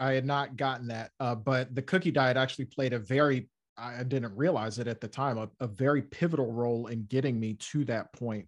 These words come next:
where, uh, I was desperate enough to, to have bariatric surgery. Because with the cookie diet, like, it, oh God. Uh, anyway,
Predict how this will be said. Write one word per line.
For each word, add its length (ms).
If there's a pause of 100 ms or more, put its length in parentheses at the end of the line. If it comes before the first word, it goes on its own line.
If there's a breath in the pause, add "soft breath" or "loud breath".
where, 500
uh, 200
I 100
was 340
desperate 380
enough 320
to, 240 (120)
to 100
have 220 (300)
bariatric 480
surgery. 600 (340)
Because 460 (100)
with 460
the 60
cookie 360
diet, 360 (1300)
like, 340 (220)
it, 160 (540)
oh 220 (120)
God. 260 (140)
Uh, 120 (260)
anyway, 340